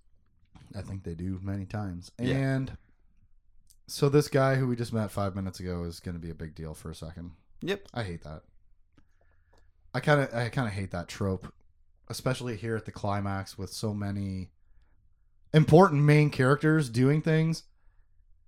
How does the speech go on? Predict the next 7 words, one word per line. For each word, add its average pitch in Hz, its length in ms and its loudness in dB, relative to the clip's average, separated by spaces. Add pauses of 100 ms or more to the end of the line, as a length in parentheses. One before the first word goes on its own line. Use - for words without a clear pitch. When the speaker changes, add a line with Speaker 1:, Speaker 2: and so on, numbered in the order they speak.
(1080)
Speaker 1:
I 147 100 4
get 147 240 8
it. 190 160 6 (560)
There's 147 340 10
no 156 840 10 (640)
really 147 540 4
good, 139 380 8